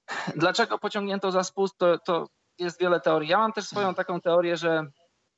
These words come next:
bo zwróćcie uwagę na strukturę tego, tego dealu. Y, poszedł Poeltl, który jest zawodnikiem fajnym, ciekawym, perspektywicznym, ale nikt z trójki Wright, O G Anunoby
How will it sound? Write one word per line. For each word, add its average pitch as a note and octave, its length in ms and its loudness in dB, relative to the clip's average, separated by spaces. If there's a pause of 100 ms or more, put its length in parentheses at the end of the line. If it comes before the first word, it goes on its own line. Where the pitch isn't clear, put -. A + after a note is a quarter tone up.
(140)
bo E3 100 -4
zwróćcie F#3 360 -2
uwagę E3 260 0
na D3+ 100 -4
strukturę D#3+ 460 -2
tego, D3+ 560 -2
tego D3+ 280 -6
dealu. C#3 280 -4 (220)
Y, B2+ 300 -4
poszedł F3 320 0
Poeltl, D3 360 0
który D3+ 260 -10
jest D3+ 180 -8
zawodnikiem D#3 540 -6 (200)
fajnym, F3 340 -2
ciekawym, E3 340 -4
perspektywicznym, D3+ 760 -10
ale D3 200 0
nikt A3 220 -2
z - 120 -12
trójki E3+ 560 0 (220)
Wright, E3 480 2 (420)
O E3 100 2
G D#3+ 180 4
Anunoby D#3+ 560 0